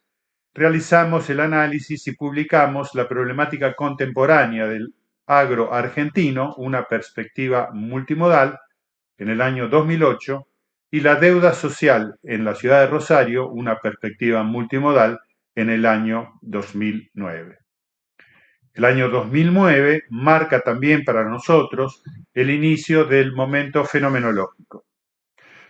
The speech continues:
Quedaba claro que en el tratamiento multimodal de los problemas era necesario un enfoque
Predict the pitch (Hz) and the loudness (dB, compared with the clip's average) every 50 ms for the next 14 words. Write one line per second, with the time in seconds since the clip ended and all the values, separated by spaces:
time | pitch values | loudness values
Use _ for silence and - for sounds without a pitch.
0 | _ - - 131 151 165 175 165 160 165 170 165 170 165 160 160 - 214 202 175 | _ 0 2 4 6 6 6 6 4 4 4 4 4 4 2 0 2 4 4 4
1 | 160 143 123 113 113 120 117 - 127 123 131 139 135 131 - 131 123 123 135 151 | 4 2 0 -2 -4 -6 -6 -6 -6 -6 -6 -6 -6 -4 -4 -4 -4 -4 -4 -4
2 | 160 160 160 156 135 135 139 156 180 165 139 131 120 110 104 101 101 - - 127 | -4 -4 -4 -6 -4 -2 2 4 4 4 4 2 0 -4 -8 -10 -12 -10 -6 -4
3 | 139 151 160 151 120 110 113 95 85 - - _ _ _ _ _ _ - 170 180 | -2 0 0 0 0 -2 -4 -6 -10 -12 -20 _ _ _ _ _ _ -2 0 2
4 | 185 175 160 131 - 143 131 - 160 165 160 165 160 156 151 151 147 147 143 135 | 2 2 -2 -4 -6 -6 -2 2 2 4 4 2 -2 -4 -4 -4 -6 -6 -8 -12
5 | - - - 202 208 202 208 - 196 190 185 180 | -8 -2 0 0 0 0 -2 -2 -2 -2 -2 -2